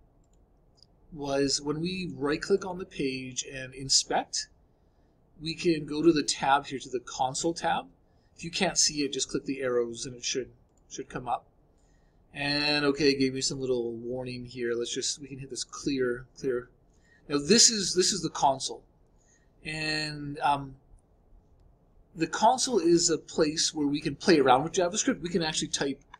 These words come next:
alert commands right here, right? Alert hi, and it'll actually run the JavaScript commands in here. So this is a place where you can kind of play around with JavaScript. But more importantly, this is a place where error messages will show up.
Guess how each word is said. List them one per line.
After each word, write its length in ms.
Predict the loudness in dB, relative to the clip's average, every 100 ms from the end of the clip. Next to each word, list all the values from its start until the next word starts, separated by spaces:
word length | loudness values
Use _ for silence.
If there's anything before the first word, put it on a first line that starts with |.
| _ _ _
alert 360 | 4 8 8 6
commands 480 | -4 -2 -2 -2 2
right 160 | 2
here, 300 | 6 6 8
right? 160 | 4 4
Alert 280 | 2 0 0
hi, 440 | 4 4 4 -4 -14 -20 -20 -20 _ _
and 140 | -4 2
it'll 200 | 4 6
actually 220 | 6 2
run 240 | 2 0
the 80 | 0
JavaScript 480 | -2 -2 -2 -8 -10
commands 380 | -10 -12 -12 -12
in 100 | -12
here. 280 | -12 -12 -14 _ -20 -20 _ -8
So 120 | 2
this 160 | 4
is 120 | 4 0
a 40 |
place 300 | 2 2 2
where 100 | -2
you 100 | -4
can 180 | -6 -4
kind 240 | 0 0
of 260 | -2 -4 -4
play 160 | 0
around 320 | 2 2 0 -2
with 80 |
JavaScript. 540 | -4 -4 -4 -6 -6 -8 _ _ _ _ _ 4
But 140 | 4
more 320 | 8 10 10
importantly, 680 | 8 4 2 2 2 -4 -4
this 180 | -2 -2
is 120 | -2
a 40 | -4
place 500 | -4 0 0 0 0
where 380 | 2 2 2 -2
error 220 | -2 -2 -2
messages 400 | -6 -6 -8 -10
will 60 |
show 220 | -6 -6
up. 100 | -8